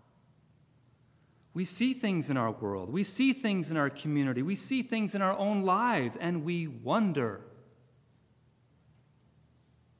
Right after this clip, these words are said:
What would it look like to be real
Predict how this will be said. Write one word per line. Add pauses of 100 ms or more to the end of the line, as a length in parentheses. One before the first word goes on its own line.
(1200)
What
would
it
look
like
to
be
real